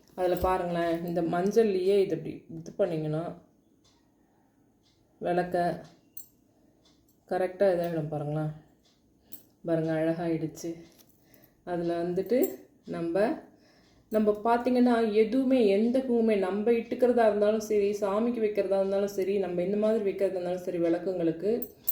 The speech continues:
கரெக்டா பெருவிரல், மோதிர விரல் வச்சிங்கன்னா நல்லது. அது போல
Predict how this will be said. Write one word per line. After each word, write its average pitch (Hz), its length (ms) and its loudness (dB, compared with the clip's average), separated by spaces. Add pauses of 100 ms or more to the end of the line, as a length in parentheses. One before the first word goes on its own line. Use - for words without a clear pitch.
(300)
கரெக்டா 214 580 -2
பெருவிரல், 214 640 2
மோதிர 190 380 0
விரல் 147 240 -2 (720)
வச்சிங்கன்னா 196 560 2
நல்லது. 170 360 2
அது 175 160 0
போல 240 420 4